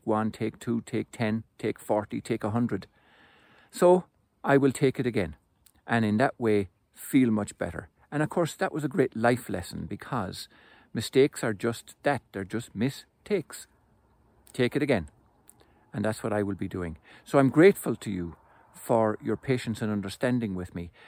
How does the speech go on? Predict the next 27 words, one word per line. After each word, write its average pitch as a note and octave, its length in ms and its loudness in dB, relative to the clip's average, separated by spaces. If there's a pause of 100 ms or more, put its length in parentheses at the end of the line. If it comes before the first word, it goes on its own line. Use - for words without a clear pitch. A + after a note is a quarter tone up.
(160)
And A#2 140 -2
also, B2+ 480 2 (420)
I C3+ 120 2
am E3+ 180 4
sorry G2+ 480 -2 (120)
that G2 220 0 (100)
anybody G#2+ 540 -2
was G2+ 160 -6
disappointed, - 680 -4
because - 400 -8 (320)
all C3+ 280 6
of A2+ 80 -2
those A2+ 180 0
slots - 400 -8
were G2+ 80 -6
taken G2+ 340 -10
so G2 180 -10
quickly - 420 -12 (280)
and G2+ 220 -4
many A2+ 220 2
people A2 340 -8
had F#2+ 240 -10
to - 80 -12
forego G2+ 420 -4
the F#2 120 -8
opportunity. F#2+ 640 -10 (320)
But E3+ 220 2